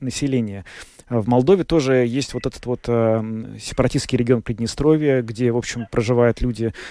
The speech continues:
скажем так, лояльные России, добровольные или не очень. Есть и другие настроенные пророссийские. Насколько эти настроения вообще меняются, изменились за последние вот эти месяцы, особенно за последние недели,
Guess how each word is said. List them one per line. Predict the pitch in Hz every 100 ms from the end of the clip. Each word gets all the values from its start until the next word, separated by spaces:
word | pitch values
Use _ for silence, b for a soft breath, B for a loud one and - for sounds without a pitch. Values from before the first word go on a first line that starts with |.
| -
скажем | - 123 117
так, | 120 113 -
лояльные | 123 120 110 110
России, | 110 110 - 123 107
добровольные | 95 107 117 117 120 110
или | 113
не | 113
очень. | 117 107 - 110
Есть | 127 139 -
и | 127
другие | 120 131 123 135
настроенные | 113 107 - 113 107
пророссийские. | - 110 113 - 113 -
Насколько | 113 - 196 160 143 B B
эти | - -
настроения | 127 - 147 160
вообще | 123 - 139
меняются, | 127 131 151 147 - 127
изменились | 110 123 135 127
за | 101 117 113
последние | - - 131 110 117
вот | 107 110
эти | - 113 B B -
месяцы, | 127 127 113 -
особенно | 110 - 127 127
за | 110
последние | 117 - 120 117
недели, | 113 113 147 139